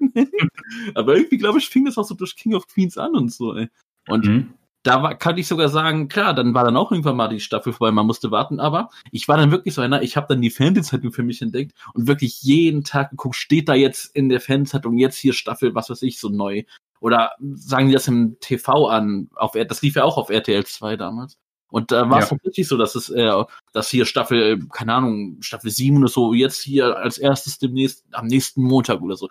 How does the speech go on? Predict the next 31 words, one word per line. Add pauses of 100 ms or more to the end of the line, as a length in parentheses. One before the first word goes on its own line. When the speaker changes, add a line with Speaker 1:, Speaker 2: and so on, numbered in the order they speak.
(160)
Speaker 1:
Wo
ich
dann
wusste,
„Ah,
da
geht's
weiter,
da
guck
ich
doch.“ (420)
Ich
weiß
auch
so,
Staffel
sieben
und
acht
lief
dann
immer
zwanzig
Uhr
fünfzehn
als
neue
Premiere
und
so.